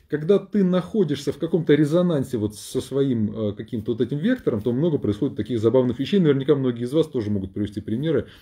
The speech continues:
того, как, э, у вас это происходило, когда вот вы находитесь в неком потоке. Это понятие синх-, синхронистичности, я уже на прошлых играх рассказывал про него, да,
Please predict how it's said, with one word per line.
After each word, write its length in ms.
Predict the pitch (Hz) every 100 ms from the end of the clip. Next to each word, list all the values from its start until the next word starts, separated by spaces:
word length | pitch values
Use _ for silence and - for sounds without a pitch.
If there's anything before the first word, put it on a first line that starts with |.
| - -
того, 300 | - 117 139
как, 340 | 143 123 113 -
э, 100 | 104
у 320 | 92 90 104
вас 220 | 120 123
это 120 | 107
происходило, 560 | - 101 95 107 151 139
когда 220 | 101 104
вот 120 | 113
вы 80 | 104
находитесь 260 | 98 110 113
в 60 |
неком 180 | 107 107
потоке. 480 | 90 98 90 78 80 - -
Это 220 | - 147 160
понятие 540 | - 156 170 156 120
синх-, 140 | -
синхронистичности, 840 | - 156 151 151 165 - 254 127 -
я 60 |
уже 140 | 107 104
на 100 | 110
прошлых 240 | 117 -
играх 220 | 110 92
рассказывал 440 | 110 107 226 226 123
про 160 | -
него, 260 | 101 98 80
да, 220 | 82 170